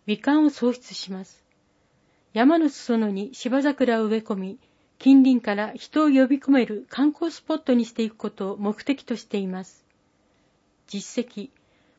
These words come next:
ボランティアも参加して、平成三十年十月二十日から活動開始。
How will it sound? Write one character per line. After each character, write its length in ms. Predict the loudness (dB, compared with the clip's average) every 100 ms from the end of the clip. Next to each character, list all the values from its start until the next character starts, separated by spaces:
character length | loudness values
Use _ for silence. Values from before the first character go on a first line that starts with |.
| _
ボ 100 | 0
ラ 140 | 2 0
ン 80 |
テ 100 | 0
ィ 40 | 2
ア 40 |
も 100 | 2
参 220 | 0 -8
加 140 | -6 -8
し 80 | -10
て、 280 | -10 -10 -12 _ _ _
平 160 | -2 0
成 200 | 0 -2
三 300 | 0 2 2
十 220 | 2 0
年 320 | -2 -8 -12
十 220 | -2 0
月 280 | 0 -2 -6
二 100 | -8
十 140 | -8
日 120 | -8 -8
か 120 | -6
ら 180 | -10 -12
活 260 | -14 -6 -4
動 180 | -4
開 220 | -4 -6 -8
始。 300 | -10 -18